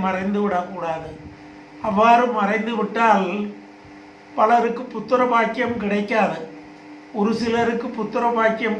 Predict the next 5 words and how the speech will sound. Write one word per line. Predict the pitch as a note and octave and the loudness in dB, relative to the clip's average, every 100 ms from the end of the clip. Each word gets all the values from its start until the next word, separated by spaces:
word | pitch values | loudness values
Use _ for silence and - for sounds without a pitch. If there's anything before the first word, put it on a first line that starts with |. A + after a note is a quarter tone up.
| G3+ | -2
கிடைத்தாலும் | G3 G#3 G3 A3+ A3 G#3 F#3+ | -2 -2 2 2 4 2 0
கூட | F#3+ A3 G3+ F3 E3+ F3+ A3 - - - - - - - - - - - - - - | 2 4 4 4 2 0 -2 -8 -14 -20 -20 -20 -20 -20 -20 -20 -20 -20 -20 -20 -14
அவர்களுக்கு | - G#3 A#3 A3 A3+ A3+ A3+ B3 | -2 2 4 2 2 0 2 2
அந்த | G#3 G#3 G#3 | 4 2 0
புத்திரனால் | A#3 G#3 A#3+ A#3+ A#3 A#3 A3 | -2 -2 0 2 4 6 4